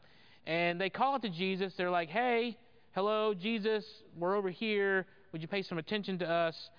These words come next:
And they call out for some help, which gets us to verse fourteen. It says, "When he saw them, he said, 'Go show yourselves to the priest.'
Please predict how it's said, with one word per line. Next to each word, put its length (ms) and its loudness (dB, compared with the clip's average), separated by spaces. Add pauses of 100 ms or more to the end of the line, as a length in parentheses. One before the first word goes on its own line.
(360)
And 380 2
they 100 0
call 220 2
out 220 0
for 80 -4
some 160 -6
help, 340 -2
which 160 -8
gets 160 -4
us 160 -10
to 80 -6
verse 420 -4 (100)
fourteen. 540 -4 (720)
It 80 -6
says, 160 0
"When 160 0
he 80 -2
saw 320 2
them, 240 -2
he 120 -2
said, 520 -2
'Go 200 2
show 220 -2
yourselves 520 -2
to 60 -4
the 80 -4
priest.' 540 -4